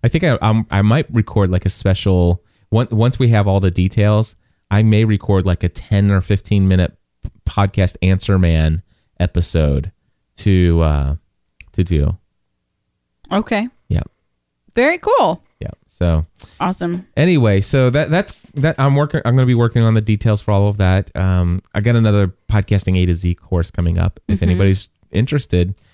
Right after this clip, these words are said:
Speaker 1: I sent out a mailing, uh, email this
Speaker 2: Won't
Speaker 1: week.
Speaker 2: that start
Speaker 1: Starts,
Speaker 2: when you get back from
Speaker 1: starts before I, right before the day before I leave.
Speaker 2: Oh, that wasn't smart.
Speaker 1: Well, it's November, and I, it's gotta be what it is, but it'll work because I'll be able to
Speaker 2: Okay.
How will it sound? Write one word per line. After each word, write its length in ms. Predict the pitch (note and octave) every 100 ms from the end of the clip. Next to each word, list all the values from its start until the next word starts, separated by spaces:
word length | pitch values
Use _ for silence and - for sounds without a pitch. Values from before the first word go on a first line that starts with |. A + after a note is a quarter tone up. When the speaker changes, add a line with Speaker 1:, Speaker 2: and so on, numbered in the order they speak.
| _ -
Speaker 1:
I 40 |
sent 180 | - G#2
out 120 | F#2+
a 40 | F#2+
mailing, 420 | F2+ F#2+ F#2 -
uh, 240 | D2+ E2+ -
email 480 | G#2+ A2 F#2+ E2 F2+ -
this 220 | F2+ -
Speaker 2:
Won't 100 | A3+
Speaker 1:
week. 60 | E2+
Speaker 2:
that 180 | B3 -
start 400 | A#3+ A3+ A3 - _ _ _ _ _ _ _
Speaker 1:
Starts, 320 | - - G#2 G#3
Speaker 2:
when 80 |
you 80 | G3+
get 180 | G3+ G#3
back 380 | G3 F3 A3 -
from 60 | _ _
Speaker 1:
starts 340 | - G#3 - -
before 680 | - F#2 - G2+ - F#2+
I, 60 | F2 E2+
right 400 | F#2 G2 - F#2
before 240 | F#2+ - -
the 120 | F#2+
day 140 | F#2+ G2
before 240 | F2+ F2+
I 60 | D#2
leave. 360 | F2 D2 - _ -
Speaker 2:
Oh, 100 | G3
that 160 | A#3
wasn't 320 | C4 A#3+ F3 -
smart. 380 | F3+ D#3+ D#3 - _
Speaker 1:
Well, 300 | A2 G#2+ A#2 -
it's 220 | G2+ -
November, 460 | G#2 A2 A#2+ F2+
and 280 | G2 F#2 -
I, 200 | E2+ F#2 -
it's 180 | F2+ - G#2 -
gotta 160 | F2+
be 120 | F#2
what 100 | F2+ F2
it 100 | E2+
is, 160 | D#2+
but 120 | - A2
it'll 220 | A#2 A#2+
work 220 | F2+ E2+
because 240 | F#2+ G#2+ G2
I'll 120 | F#2+
be 120 | G2
able 180 | F2+ F2
to 360 | - F2 E2+ F2 _ _ -
Speaker 2:
Okay. 280 | G#3 -